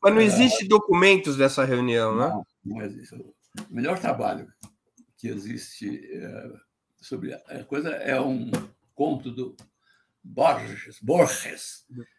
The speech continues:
Speaker 2: chamado Guayaquil, em que ele dá uma resposta para isso, que eu não vou dizer para que as pessoas fiquem interessadas e leiam o, o Borges.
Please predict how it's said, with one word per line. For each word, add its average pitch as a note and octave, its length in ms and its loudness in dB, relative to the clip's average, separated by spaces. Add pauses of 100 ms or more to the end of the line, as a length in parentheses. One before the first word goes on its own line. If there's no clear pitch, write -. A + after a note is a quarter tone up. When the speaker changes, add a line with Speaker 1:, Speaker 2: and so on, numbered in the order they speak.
(120)
Speaker 2:
chamado B2 420 -6
Guayaquil, C3 560 -2 (380)
em A#2 120 -2
que D3 120 -2
ele A#2 100 -4
dá C#3 120 0
uma D3 140 -2
resposta B2+ 480 -6
para A#2+ 220 -6
isso, - 340 -8 (600)
que B2+ 380 2
eu C3 120 2
não C3 160 0
vou B2 120 2
dizer B2 380 -2
para A#2+ 280 0
que B2 120 -8
as A2+ 80 -6
pessoas A2 380 -8
fiquem A#2+ 280 -6
interessadas B2 480 -4
e E3+ 120 2
leiam C#3 400 4
o, - 420 -10
o - 40 -14
Borges. - 260 -18